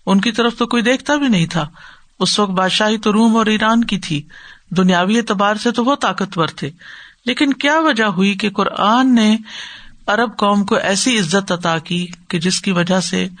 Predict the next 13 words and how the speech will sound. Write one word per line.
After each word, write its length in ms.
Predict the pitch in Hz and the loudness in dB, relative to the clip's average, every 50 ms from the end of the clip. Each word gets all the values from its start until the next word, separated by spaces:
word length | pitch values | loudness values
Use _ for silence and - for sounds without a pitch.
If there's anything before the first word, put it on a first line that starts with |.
| - - - - _ _ - | -20 -20 -20 -20 _ _ -2
انہوں 240 | 196 190 202 220 | 2 2 4 4
نے 100 | 214 220 | 4 4
ان 220 | 220 214 226 226 214 | 4 4 4 2 2
قوموں 340 | - - 190 196 214 240 240 | 2 2 2 2 2 2 2
کو 120 | 254 254 | 2 0
بھی 140 | 226 254 247 | 2 2 2
مغلوب 420 | 226 226 196 202 202 220 220 214 | 2 2 2 2 2 0 0 0
کر 120 | - 220 202 | -2 -2 0
لیا، 260 | 202 202 214 233 262 - - - - - - - - _ _ 185 | 0 -2 -4 -4 -8 -10 -14 -18 -18 -18 -18 -20 -20 _ _ -2
بلکہ 460 | 190 196 208 190 - 220 208 202 208 208 - - - - - | 0 0 0 0 0 0 0 0 -2 -4 -12 -20 -14 -10 -8
سالہا 680 | - - - 202 202 208 220 233 220 196 233 262 277 | -4 -2 0 0 2 2 2 2 2 2 2 2 2
سال 340 | 262 - - 254 214 185 175 | 0 0 0 0 0 0 -2
تک، 280 | 175 175 143 - - | -4 -6 -8 -8 -10